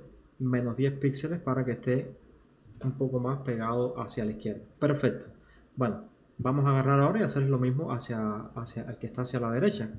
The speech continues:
Vamos a copiar aquí y sería prácticamente lo mismo. Lo único que cambia aquí que en vez de priv sería next y entonces aquí en vez de left sería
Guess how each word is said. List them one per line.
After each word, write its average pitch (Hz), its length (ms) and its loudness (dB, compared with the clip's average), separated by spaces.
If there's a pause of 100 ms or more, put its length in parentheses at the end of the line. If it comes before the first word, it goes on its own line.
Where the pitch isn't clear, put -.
(160)
Vamos 117 200 -6
a 120 60 -4
copiar 127 300 -2
aquí 147 300 -2 (580)
y 120 100 -6
sería 120 520 0
prácticamente 123 640 -2
lo 139 100 2
mismo. 170 400 0 (120)
Lo 123 120 0
único 127 220 0
que 127 120 2
cambia 143 280 0
aquí 135 160 2
que 139 300 -2
en 117 120 -4
vez 120 140 -2
de 139 80 2
priv 202 480 0
sería 120 400 -4 (100)
next 156 500 -2 (640)
y 135 60 0
entonces 135 380 0
aquí 127 260 2
en 113 140 2
vez 123 180 2
de 135 540 4
left 185 460 0
sería 123 640 -2